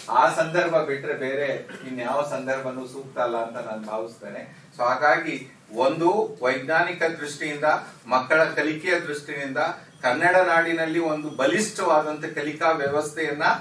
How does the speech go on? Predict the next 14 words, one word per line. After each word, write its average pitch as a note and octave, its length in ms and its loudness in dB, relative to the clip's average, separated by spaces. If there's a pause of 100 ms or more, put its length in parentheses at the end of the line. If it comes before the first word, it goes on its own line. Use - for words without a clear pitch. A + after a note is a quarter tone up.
(280)
ತನ್ನ D3+ 280 4
ಭಾಷಾ, - 920 4
ಆ, - 300 2
ಏನು D3 360 -4
ನೆಲೆಯಿಂದ D#3 460 2
ಕಟ್ಕೊಳ್ಳೋ D#3 560 0
ದೃಷ್ಟಿಯಿಂದ, C3+ 460 -6 (400)
ಮತ್ತು C#3+ 220 0
ಎಲ್ಲಕ್ಕಿಂತ F#3 760 2 (100)
ಮಿಕ್ಕಿಲಾಗಿ D3 840 0
ಇವತ್ತು C3+ 360 -2
ದೇಶದಲ್ಲಿ D#3+ 580 0
ನಡೀತಾ C#3 260 2
ಇರ್ತಕ್ಕಂಥ B2+ 480 -4